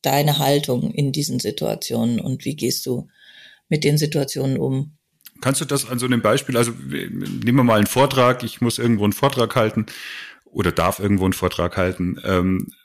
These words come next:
Speaker 2: wenn du sagst, was ist meine Haltung, was, was steckt da für eine Frage dahinter oder was gibt's da zu klären?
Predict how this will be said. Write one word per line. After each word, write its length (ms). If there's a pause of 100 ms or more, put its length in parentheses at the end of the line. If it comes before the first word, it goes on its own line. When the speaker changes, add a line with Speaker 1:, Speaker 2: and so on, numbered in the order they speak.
Speaker 2:
wenn 160
du 80
sagst, 380
was 380
ist 260
meine 320
Haltung, 420
was, 380
was 160
steckt 200
da 60
für 140
eine 80
Frage 320
dahinter 580
oder 160
was 240
gibt's 220
da 120
zu 140
klären? 640